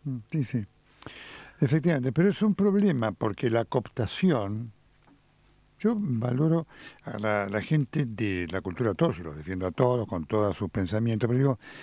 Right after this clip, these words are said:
qué pena que hayan perdido ese, ese análisis crítico, ¿no? Para decir, "Mira, esto, esto fueron, eh,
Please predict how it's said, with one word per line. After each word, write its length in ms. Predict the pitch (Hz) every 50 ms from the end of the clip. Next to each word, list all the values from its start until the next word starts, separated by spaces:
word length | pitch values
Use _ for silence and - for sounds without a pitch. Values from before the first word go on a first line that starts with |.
| - - - - -
qué 120 | - 220 202
pena 440 | - - 214 208 190 196 180 156 - - - - _
que 100 | - 160
hayan 180 | 147 147 170 139
perdido 280 | - 147 127 143 165
ese, 480 | 143 - - 135 127 117 107 101 95 - - - - - - _
ese 240 | - - 104 - 135
análisis 420 | 131 127 127 127 117 - - - -
crítico, 800 | - - 151 131 147 131 117 104 - - 95 - - 104 95 90
¿no? 280 | 90 104 113 117 120 107
Para 200 | - 107 95 95
decir, 220 | 92 - - 110
"Mira, 280 | 101 104 104 107 113 135
esto, 320 | 135 - - 117 98 - - - - - - - - -
esto 460 | - 220 202 - _ - 147 113 98 -
fueron, 580 | - - - 143 147 139 127 120 110 107 92 - - - - - - - -
eh, 280 | 180 135 120 110 113